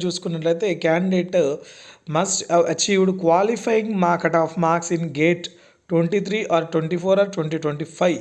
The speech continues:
in electronics and communication, uh, gate code E C or computer science and information technology gate code C S సంబంధించి. వీటితో పాటుగా graduate degree in engineering in electronics or electronics and telecommunication or electronics and communication or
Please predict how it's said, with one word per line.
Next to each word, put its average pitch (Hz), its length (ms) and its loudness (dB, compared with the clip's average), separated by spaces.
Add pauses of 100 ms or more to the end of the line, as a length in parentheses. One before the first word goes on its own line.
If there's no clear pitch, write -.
(440)
in 156 140 -6
electronics 196 520 0
and 185 160 0
communication, 170 600 0 (500)
uh, 151 60 -6 (100)
gate 185 260 0
code 160 200 0
E 143 120 -2
C 254 160 -6
or 196 60 -4 (100)
computer 190 380 0
science 196 280 -2
and 185 100 2
information 175 380 -2
technology 170 380 -2
gate 156 220 -4
code 147 180 -2
C 151 120 -4 (100)
S - 20 -10 (140)
సంబంధించి. 143 500 -8 (580)
వీటితో 190 360 0
పాటుగా 190 260 2 (140)
graduate 180 440 4
degree 190 220 0
in 180 100 0
engineering 185 380 0
in 165 120 0
electronics 180 500 -2
or 160 120 0
electronics 170 460 -4
and 165 140 -4
telecommunication 175 840 -2
or 175 120 0
electronics 175 460 -4
and 156 180 -6
communication 165 580 -4 (520)
or 151 80 4